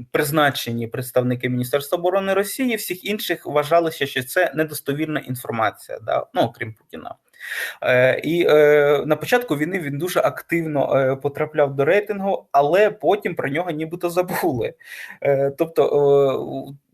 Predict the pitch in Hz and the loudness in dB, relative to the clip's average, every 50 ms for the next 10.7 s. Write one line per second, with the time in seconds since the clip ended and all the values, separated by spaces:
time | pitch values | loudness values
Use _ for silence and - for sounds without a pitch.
0 | _ - - _ - - 196 185 196 202 190 180 175 - - 196 196 - 190 - | _ -20 -16 _ -4 -2 0 0 0 0 -2 -2 -4 -4 -6 -6 -4 -2 -2 -2
1 | - 143 139 - 180 208 - - 165 - - - - 160 160 165 160 151 151 - | -2 -2 2 2 2 4 2 0 -2 -2 -4 -2 2 4 4 6 6 6 6 4
2 | - 143 143 143 139 139 139 139 - - - - - - - 143 147 151 156 160 | 4 4 2 2 2 0 0 0 0 0 0 0 -2 -4 -8 -10 -10 -8 -6 -4
3 | 160 156 - 151 160 156 - - 147 - - 170 180 185 170 139 127 123 202 - | -2 0 0 2 2 2 0 0 -6 -6 -6 -4 -4 -6 -6 -6 -6 -6 -6 -8
4 | - 170 165 165 - - 156 135 147 - 120 139 139 - 147 135 - - 147 170 | -10 -10 -10 -8 -4 0 2 4 4 4 2 0 -2 -4 -6 -6 -4 -4 -2 -2
5 | 170 170 139 131 147 151 143 - 151 147 - - 175 160 147 131 135 143 151 156 | -2 -2 -4 -6 -6 -6 -6 -8 -14 -12 -10 -6 -4 -2 -2 -2 -2 0 0 0
6 | 147 143 139 139 - - 143 151 143 143 143 139 147 143 143 156 160 165 - - | 0 -2 -4 -6 -6 -4 0 0 2 2 0 0 -2 -2 -2 -2 -2 -4 -4 -4
7 | 135 139 - - 131 143 143 151 156 147 - - - _ _ _ - - 143 139 | -4 -6 -6 -4 -2 0 0 0 -2 -4 -8 -14 -20 _ _ _ -10 -8 -8 -8
8 | 127 131 - 123 123 - _ - 127 - - 123 120 123 147 170 - - - 143 | -8 -8 -10 -10 -10 -10 _ -14 -12 -10 -6 -4 0 0 0 0 -2 -4 -6 -6
9 | 131 127 - - - - - 147 156 - - 135 123 127 131 127 127 135 139 139 | -6 -6 -8 -14 -14 -8 -4 -4 -4 -4 -6 -8 -8 -8 -4 0 2 2 2 2
10 | - - 143 127 127 127 123 120 123 123 120 117 139 | 0 -4 -4 -2 -2 -2 0 0 0 0 0 -2 -2